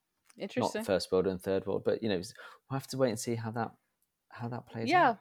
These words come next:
Speaker 2: maybe we should pay attention to what's going on in Canada. Yeah, the only thing I heard was Drake dropped a new song. That's about it. Sorry.
Speaker 1: And that,
Speaker 2: Sorry
Speaker 1: ladies and
Speaker 2: for
Speaker 1: gentlemen, sum-, sums up Felicia Jones and her attitude towards, like, world affairs.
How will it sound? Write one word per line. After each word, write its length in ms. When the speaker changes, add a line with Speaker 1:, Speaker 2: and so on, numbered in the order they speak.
Speaker 2:
maybe 160
we 120
should 240
pay 140
attention 360
to 60
what's 160
going 260
on 140
in 80
Canada. 420
Yeah, 220
the 100
only 220
thing 200
I 60
heard 240
was 160
Drake 320
dropped 240
a 40
new 140
song. 320
That's 260
about 160
it. 180
Sorry. 360
Speaker 1:
And 180
that, 140
Speaker 2:
Sorry 140
Speaker 1:
ladies 100
and 80
Speaker 2:
for 240
Speaker 1:
gentlemen, 260
sum-, 380
sums 320
up 160
Felicia 380
Jones 600
and 160
her 100
attitude 520
towards, 680
like, 200
world 160
affairs. 400